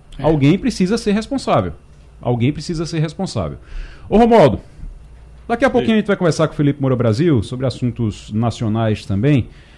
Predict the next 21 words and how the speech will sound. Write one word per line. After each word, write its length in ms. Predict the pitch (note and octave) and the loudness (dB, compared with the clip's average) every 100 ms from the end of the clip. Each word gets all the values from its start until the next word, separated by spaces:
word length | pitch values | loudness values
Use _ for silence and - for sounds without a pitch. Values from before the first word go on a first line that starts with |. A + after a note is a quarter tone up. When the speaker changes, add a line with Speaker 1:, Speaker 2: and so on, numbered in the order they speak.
| - | -10
Speaker 2:
mas, 600 | B2+ E3 G#3 G3 F#3 - - | -2 2 4 4 2 -6 -6
é, 280 | F#3 F3 E3 | -2 2 2
a 60 | |
gente 160 | D#3 G3+ | 2 0
tem 120 | A3+ | -2
falado 360 | G#3 F3+ E3 D3+ | 0 2 4 4
muito 280 | D3+ D#3+ | 2 2
aqui 180 | D3+ D#3+ | -2 -2
sobre 300 | D3+ E3 D#3 | -2 -2 0
Lula 760 | C#3+ D3 D3 D#3+ D3+ B2+ A2 A2+ | 2 4 4 6 6 4 2 0
e 100 | C3 | 2
a 80 | C#3+ | 2
Venezuela. 840 | C#3+ D3 C#3+ D3 A#2 A2 G#2 F#2+ - - - - | 2 2 2 2 4 4 2 0 -6 -16 -6 0
E 80 | D3+ | 4
Lula 220 | G#3 A3+ | 6 4
tá 120 | A3 | 4
sendo 220 | F#3+ G3+ | 0 0
aconselhado 600 | G3 G#3 F#3+ G3 D#3+ E3+ E3+ | 0 0 0 0 2 2 2
a 60 | |
não 180 | E3 G3+ | 0 0
falar 580 | - E3 D3 E3 D#3+ | 0 2 4 2 -2